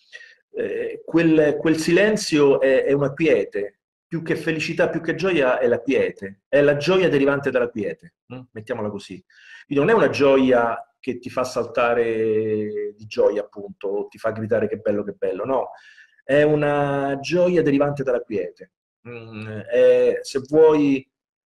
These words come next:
ehm, è il punto centrale del pendolo, no? Il pendolo può andare di qua o dall'altra parte, no? Hai visto il pendolo quando, quando, appunto, eh, oscilla?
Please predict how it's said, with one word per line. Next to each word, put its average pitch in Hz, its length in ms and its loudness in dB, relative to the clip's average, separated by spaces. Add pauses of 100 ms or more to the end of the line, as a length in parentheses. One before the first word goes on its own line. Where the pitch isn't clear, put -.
(180)
ehm, 117 960 -2 (1200)
è 135 80 0
il 143 140 2
punto 170 260 0
centrale 160 380 0
del 123 160 0
pendolo, 101 560 -2
no? 151 220 -2
Il 139 120 -2
pendolo 147 400 0
può 127 140 -4
andare 127 240 -2
di 127 100 -10
qua 160 340 0
o 135 60 0
dall'altra 120 380 0
parte, 104 420 -8
no? 131 220 -4
Hai 123 80 -4
visto 120 220 -8
il - 40 -12
pendolo 117 340 -2
quando, 104 440 -2
quando, 104 480 -4
appunto, 107 360 -8
eh, 95 720 -6
oscilla? 98 640 -4